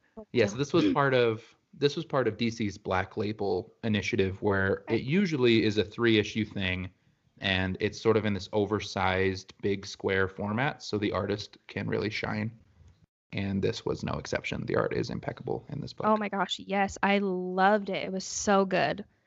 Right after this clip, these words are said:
Speaker 1: Um, but we're kind of wanting to try, um, a different format a little bit with this week's episode. Um, we put together some pre-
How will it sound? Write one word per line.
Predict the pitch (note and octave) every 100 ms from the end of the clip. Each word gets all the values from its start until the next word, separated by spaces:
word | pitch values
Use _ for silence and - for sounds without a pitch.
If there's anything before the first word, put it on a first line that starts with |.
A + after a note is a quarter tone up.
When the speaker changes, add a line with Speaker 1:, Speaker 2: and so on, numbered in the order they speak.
| _ _ _ _
Speaker 1:
Um, | G#3 G3+ F#3+ F3+ F#3 -
but | G#3+ B3+
we're | A#3+ D#4
kind | - - G4+
of | C#5 G#4+
wanting | F4 F4
to | -
try, | - - B3+ A3+ A3 G#3+ G#3+ A3 -
um, | G3 F3+ F#3 - -
a | G#3
different | F#3+ G3+ - A#3 A3 - _ _ -
format | F#3+ F#3+ G#3+ E4 -
a | E4+
little | E4+ F4
bit | E4+ F4 F4+
with | F4 -
this | E4+ E4+
week's | D#4+ -
episode. | C4+ C#4+ C4+ D4+ D#4 F4+ - - - - -
Um, | A3+ G#3+ G3+
we | G#3 G3 G#3+ A#3
put | - -
together | - A3 G3+ G3+ G3 F#3+ F#3+
some | - - - F#3 F3+ F#3 F3+ F#3+ - - _ _
pre- | - G#3 G#3+ G3+ G3 G3 G3+